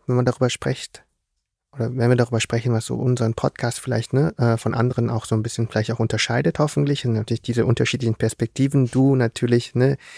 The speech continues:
in Richtung Allgemeinmedizin, allgemeine Bevölkerung und grundsätzliche Gesundheit.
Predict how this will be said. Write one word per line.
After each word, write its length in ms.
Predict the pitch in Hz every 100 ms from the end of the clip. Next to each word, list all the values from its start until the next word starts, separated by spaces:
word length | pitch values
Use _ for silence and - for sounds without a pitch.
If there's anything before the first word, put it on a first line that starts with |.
| - - - _ -
in 120 | 120
Richtung 300 | 120 - -
Allgemeinmedizin, 1080 | 113 117 113 113 127 127 123 - - 123
allgemeine 440 | 113 110 113 113 113
Bevölkerung 720 | 107 - 117 113 - 117 120
und 340 | 113 110 - -
grundsätzliche 640 | 127 123 123 - 120 117
Gesundheit. 720 | 110 110 131 151 - 139 -